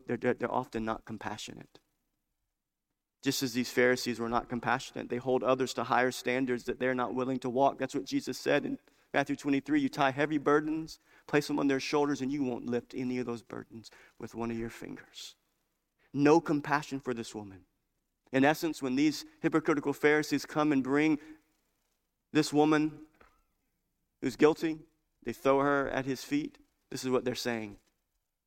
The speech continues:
"Jesus, give her what she deserves. Give her what she deserves." And you know what Jesus is saying in this whole story? You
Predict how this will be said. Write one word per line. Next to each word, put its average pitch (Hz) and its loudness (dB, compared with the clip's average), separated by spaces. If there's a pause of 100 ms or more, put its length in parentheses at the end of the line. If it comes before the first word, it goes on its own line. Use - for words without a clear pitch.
"Jesus, 135 -4 (420)
give 131 2
her 127 -2 (260)
what - -10
she 117 -6 (220)
deserves. - -16 (3250)
Give 127 4
her 127 -2 (280)
what - -10
she 104 -8 (160)
deserves." - -20 (1500)
And 120 -10
you 120 -4
know 123 0
what 107 -4
Jesus 120 -8
is 117 -16
saying 139 -8 (300)
in 123 -14
this 107 -14
whole 123 -8
story? 139 -12 (760)
You 127 -6